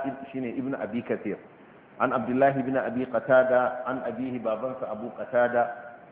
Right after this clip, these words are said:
آه، آه، آه، فارس رسول الله صلى الله عليه وسلم.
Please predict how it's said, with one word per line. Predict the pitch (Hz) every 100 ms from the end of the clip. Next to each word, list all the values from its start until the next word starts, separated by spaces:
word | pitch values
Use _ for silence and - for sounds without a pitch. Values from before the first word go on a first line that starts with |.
| - - -
آه، |
آه، | 104 101 95 90 101 92 85 -
آه، | 123 -
فارس | 131 131 127 127
رسول | 110 - 131 120
الله | 120 123 117 120 117 - -
صلى | 117 117
الله | 110 110 107 92
عليه | 107 107
وسلم. | 98 - 107 90